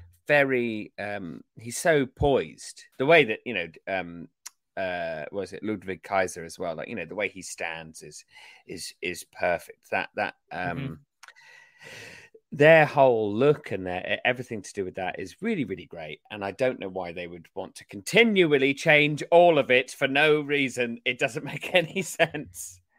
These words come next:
Speaker 2: Yeah. I, okay, so I, I have spoken at, at, at length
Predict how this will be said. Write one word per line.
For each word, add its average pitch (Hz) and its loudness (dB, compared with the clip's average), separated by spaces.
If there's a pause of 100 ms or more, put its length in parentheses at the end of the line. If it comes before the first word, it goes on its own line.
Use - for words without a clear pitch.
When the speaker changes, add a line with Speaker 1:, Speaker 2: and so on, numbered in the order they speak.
(100)
Speaker 2:
Yeah. 156 -4 (600)
I, 185 6 (420)
okay, 139 -2
so 151 0
I, 180 4
I 170 4
have 165 2
spoken 135 -4
at, 110 -8
at, 131 -4 (300)
at 196 2
length 156 2